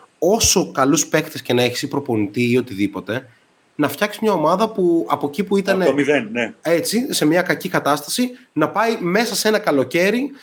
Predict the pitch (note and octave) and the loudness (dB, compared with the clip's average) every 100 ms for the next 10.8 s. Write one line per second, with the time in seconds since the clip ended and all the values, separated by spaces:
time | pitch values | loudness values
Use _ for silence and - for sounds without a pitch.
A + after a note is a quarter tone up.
0 | - - D#3+ F#3+ B3 A#3+ B3 A3+ G#3 F#3 | -18 -2 0 2 2 2 0 0 0 0
1 | G#3+ G#3+ G3+ G3 G3+ F#3 F#3 D#3+ E3+ F3 | 0 0 -2 0 0 0 -4 0 0 0
2 | E3 C#3+ C#3 E3+ F3 - - - D3+ C#3 | -2 -2 0 0 0 -2 -12 -2 0 2
3 | F3+ D3+ E3 E3+ A3 A3 G#3 E3+ D#3+ D#3 | 2 2 2 0 0 0 0 0 2 2
4 | C3 G#2 - _ _ _ _ - D3 G2 | 2 -2 -8 _ _ _ _ 0 2 2
5 | A2+ - A#2+ A2+ G#2+ G#2+ A2+ G2 F2+ - | -2 -6 -2 -2 -2 -6 -6 -6 -6 -12
6 | - C#3+ C#3 B2+ C3 E3 F3 E3+ D#3+ D3 | -14 0 2 2 2 0 0 0 0 -2
7 | B2+ C3+ C3 D#3+ F3 - - C#3+ B2 A#2+ | -4 -4 -4 -4 -8 -10 -6 -2 -2 -2
8 | A2+ A2+ G#2+ G2 F#2+ _ _ _ _ _ | -2 -4 -6 -8 -20 _ _ _ _ _
9 | _ _ _ _ _ _ _ _ _ _ | _ _ _ _ _ _ _ _ _ _
10 | _ _ - - C#3+ D3+ F3+ D#3+ | _ _ -20 -8 0 0 0 0